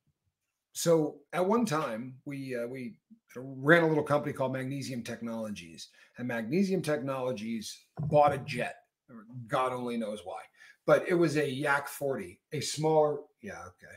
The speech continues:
You, you, you're not getting out of this either. Stop it. So costs about twenty-five or thirty grand just to get one of those things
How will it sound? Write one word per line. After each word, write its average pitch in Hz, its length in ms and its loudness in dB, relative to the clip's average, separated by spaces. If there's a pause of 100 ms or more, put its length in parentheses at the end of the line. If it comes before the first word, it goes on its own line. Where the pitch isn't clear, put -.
(260)
You, 139 320 -6
you, 131 120 -8
you're 131 220 -8
not 120 200 -6
getting 92 200 -12
out 87 120 -8
of 87 80 -12
this 90 160 -12
either. 80 260 -14
Stop - 340 -10
it. - 60 -20 (400)
So 220 640 8 (1700)
costs 247 300 4
about 269 240 6
twenty-five 233 520 6
or 190 60 4
thirty 226 340 4
grand 175 400 2
just 190 220 0
to 208 40 0
get 214 220 2
one 202 160 2
of 196 120 0
those 185 240 2
things 175 260 0